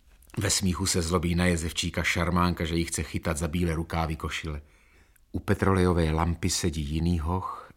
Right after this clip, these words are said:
a čte nahlas. Čte, jak někdo běží po mostě přes nějakou řeku a kulky lítají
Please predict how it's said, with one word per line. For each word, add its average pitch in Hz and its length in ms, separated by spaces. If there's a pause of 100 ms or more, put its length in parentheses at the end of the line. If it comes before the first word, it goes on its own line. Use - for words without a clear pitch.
a 90 60
čte - 280
nahlas. 71 680 (1000)
Čte, - 340
jak - 360
někdo 87 300
běží 76 300
po - 180
mostě 82 320
přes 78 260
nějakou 80 440
řeku 80 480 (540)
a - 60
kulky 92 440
lítají 82 920